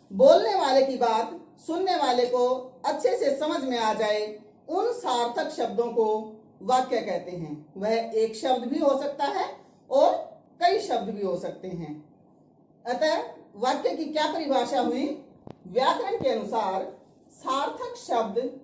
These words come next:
या शब्द समूह के व्यवस्थित रूप को वाक्य कहते हैं।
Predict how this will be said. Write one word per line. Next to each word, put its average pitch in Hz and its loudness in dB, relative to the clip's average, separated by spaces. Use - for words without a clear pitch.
या 262 0
शब्द 453 0
समूह 294 -2
के 226 0
व्यवस्थित 311 -2
रूप 233 2
को 220 -2
वाक्य 262 -2
कहते 202 -8
हैं। 202 -10